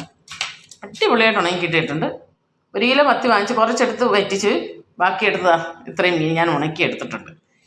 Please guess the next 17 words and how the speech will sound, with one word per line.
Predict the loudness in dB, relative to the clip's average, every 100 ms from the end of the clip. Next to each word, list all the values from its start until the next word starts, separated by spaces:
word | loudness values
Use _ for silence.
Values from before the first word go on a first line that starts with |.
| -20 -10
അപ്പോൾ | -6 -4
പിന്നെ | -2 -2
ഇനിയിപ്പം | -2 -4 -4 -4
നമുക്ക് | -2 -2 -4 -8 _ -6
ഈ | 0
ഒരു | 2 2
ഐഡിയ | 2 2
നല്ല | 2 2 2
ഐഡിയ | 2 2
അല്ലേ, | 0
ഗുഡ് | 0 2 0
ഐഡിയ. | 0 -4 -8 -20 _ _
പിന്നെ | -4 -4 -4 -16 _ _ _ _ _ _ -6
നല്ലൊരു | 0 2 2
ഗുഡ് | 2 2 2
ഐഡിയ | 4 2
ആണ്. | 2